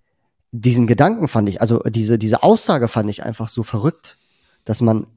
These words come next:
Lieferanten nochmal dafür bezahlen muss, dass die dir das Leder abnehmen.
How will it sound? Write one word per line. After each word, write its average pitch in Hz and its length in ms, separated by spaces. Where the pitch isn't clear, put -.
Lieferanten 160 640
nochmal 147 380
dafür - 400
bezahlen 120 560
muss, 156 260
dass - 160
die 156 160
dir 151 100
das 113 200
Leder 139 260
abnehmen. - 420